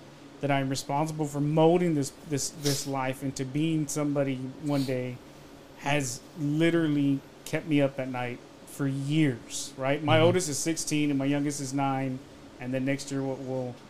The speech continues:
Speaker 1: if the Lord, you know, blesses, we'll, we'll have our, our fourth child. And, dude, it, it doesn't get any easier uh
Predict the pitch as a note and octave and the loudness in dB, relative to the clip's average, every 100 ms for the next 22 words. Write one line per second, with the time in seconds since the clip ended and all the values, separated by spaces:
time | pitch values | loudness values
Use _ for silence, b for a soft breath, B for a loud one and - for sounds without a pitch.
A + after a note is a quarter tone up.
0 | - B2+ - C3+ D3 C#3+ C#3+ F3+ D3+ B2 | -14 -12 -4 0 2 2 -2 -4 -2 -2
1 | A2+ - D3 D3 C#3+ C3 - - - - | -6 -4 2 2 2 -4 -6 -14 -20 -14
2 | C3+ C3+ C3+ C3 C#3 C3 C3 B2+ C3+ C3 | -10 -6 -2 -2 -2 -2 -4 -6 -8 -8
3 | B2+ B2 D3 C#3 - C#3 C#3 C3 B2 A#2+ | -8 -8 -6 -6 -6 -4 -2 -2 -6 -12
4 | - - - - - - - D#3 D#3+ D#3+ | -18 -20 -20 -20 -20 -20 -18 -2 2 4
5 | D#3 D#3 D#3+ F3 D#3+ - F3+ F#3+ F#3 D#3+ | 2 0 -2 -4 -4 4 4 4 -2 -2
6 | E3+ - D#3+ D#3+ D3+ - E3 F3+ F3 G3 | -2 -2 0 2 2 -2 -2 -2 -2 -2
7 | G#3 A3 G#3+ - - - - C3+ C#3 C3 | -2 -4 -10 -18 -20 -20 -12 -4 -2 0
8 | B2+ | -2